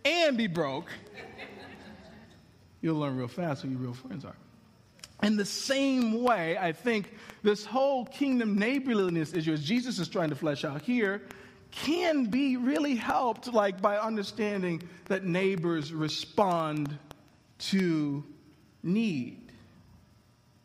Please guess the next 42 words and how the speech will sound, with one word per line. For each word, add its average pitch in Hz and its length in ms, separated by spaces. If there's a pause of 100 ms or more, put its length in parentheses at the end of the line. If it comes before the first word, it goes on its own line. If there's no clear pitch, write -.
(120)
Only, 196 440 (100)
you 208 120
know, 175 100
Jesus 175 300
gives 165 180
this 160 140
extreme 170 420
example, 185 480
but 160 280 (400)
he 175 200
asks 170 240
at 151 80
the 143 100
end 208 100
of 196 60
the 151 80
story 165 300
who 143 140
was 147 180
a 160 40
neighbor. 185 440 (580)
And 151 100
the 147 60
only 190 220
person 233 500
who 202 160
qualifies 196 800
was 208 160
the 185 60
person 202 540 (380)
who 214 240
did 175 220
what? 165 240
Who 175 140
responded 165 680 (640)
to 160 260
this 143 200
person's 147 540
need. 196 240
So 156 160
neighbors 175 420
respond 147 680